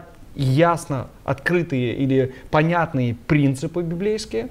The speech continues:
И с другой стороны, всё, что ты можешь со своей, э, ш-, всё, что ты можешь спланировать,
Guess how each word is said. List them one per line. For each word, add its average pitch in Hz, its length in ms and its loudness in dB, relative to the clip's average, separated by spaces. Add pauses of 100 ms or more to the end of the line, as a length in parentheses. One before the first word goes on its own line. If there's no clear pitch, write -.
(580)
И 180 160 4
с 151 80 4
другой 160 320 4
стороны, 220 500 -2
всё, - 220 -2
что 175 160 -4
ты 180 100 -2
можешь 165 300 2
со 185 100 -4
своей, 196 400 -2
э, 151 140 2
ш-, 131 180 -4 (100)
всё, 196 140 -2
что 180 160 -2
ты 180 140 -2
можешь 165 260 0
спланировать, 190 720 -2